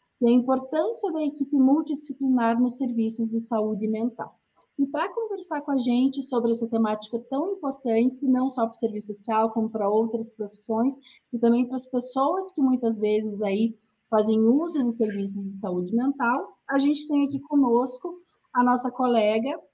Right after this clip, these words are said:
profissional aí também, colega de profissão, né,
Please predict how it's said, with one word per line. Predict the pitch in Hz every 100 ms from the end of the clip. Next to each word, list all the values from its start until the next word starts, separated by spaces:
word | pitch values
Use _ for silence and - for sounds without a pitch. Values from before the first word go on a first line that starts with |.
| _
profissional | 247 254 254 262 247 220 220 240
aí | 226 214 220
também, | 220 202 214 262
colega | 247 226 214
de | 196 -
profissão, | 208 - - 233 302
né, | 339 294 330